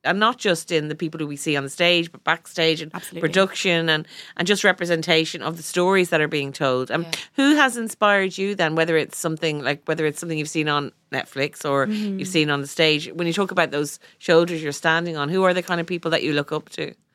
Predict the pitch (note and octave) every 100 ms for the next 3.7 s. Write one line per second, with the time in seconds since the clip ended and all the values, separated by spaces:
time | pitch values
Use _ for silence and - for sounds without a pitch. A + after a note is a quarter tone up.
0 | F3+ F#3+ G3+ F#3+ D#3+ F3 F#3 G3 A3 G#3+
1 | F#3+ E3+ E3+ D3+ - E3 D#3+ D#3+ D#3+ D#3
2 | D#3+ F3+ F3+ F#3 F#3+ G3 G3 F#3 E3+ E3
3 | F3+ F3 E3 E3+ E3 D#3+